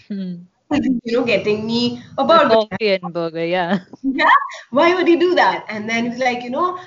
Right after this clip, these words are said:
Speaker 2: uh, "Let's go. I'll, you know, I'll take you on a city tour." And I'm like,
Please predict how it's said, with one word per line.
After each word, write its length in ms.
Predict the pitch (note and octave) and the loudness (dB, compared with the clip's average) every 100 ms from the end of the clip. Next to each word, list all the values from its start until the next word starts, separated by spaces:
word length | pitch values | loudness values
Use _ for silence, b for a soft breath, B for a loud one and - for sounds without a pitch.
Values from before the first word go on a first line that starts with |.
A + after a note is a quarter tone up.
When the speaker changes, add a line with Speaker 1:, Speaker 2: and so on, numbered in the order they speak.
| B | B
Speaker 2:
uh, 300 | G3+ G3+ F#3+ - | 0 2 2 2
"Let's 280 | B3 A#3+ | 2 2
go. 300 | - A#3 G#3+ | -2 0 2
I'll, 300 | G#3 G3+ G3+ | 4 2 -2
you 120 | F#3+ G3 | -8 -6
know, 240 | A3 G3+ | -4 -4
I'll 300 | F#3+ G3 F3+ - _ _ | -2 -2 -4 -10 _ _
take 300 | A3+ G#3 - | -4 -2 -8
you 500 | G#3+ G#3 F#3 F3 - _ _ - - _ _ - | -10 -4 -2 -2 -4 _ _ -20 -20 _ _ 2
on 140 | A3 | 4
a 40 | A#3 | 6
city 400 | A#3 G#3+ A#3+ - | 4 4 4 4
tour." 280 | A3 G3 | 6 6
And 180 | - A#3 | 4 -2
I'm 120 | D#4 | -10
like, 200 | F#4 E4 | -10 -8